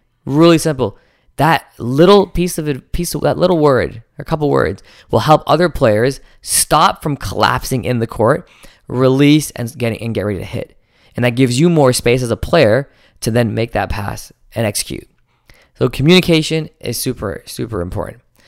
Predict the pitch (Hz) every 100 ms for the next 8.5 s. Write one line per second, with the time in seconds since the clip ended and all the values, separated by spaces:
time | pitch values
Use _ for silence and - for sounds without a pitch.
0 | _ _ - 120 123 113 - 123 123 113
1 | 110 - 123 123 101 95 113 123 104 -
2 | - - - - _ _ _ _ _ -
3 | 113 127 131 _ _ _ _ 120 135 131
4 | 127 - _ _ _ _ _ _ - 131
5 | 170 156 147 156 147 117 117 - _ _
6 | _ _ 113 135 139 123 135 139 131 123
7 | 135 131 117 110 - 131 123 113 113 113
8 | 110 123 117 110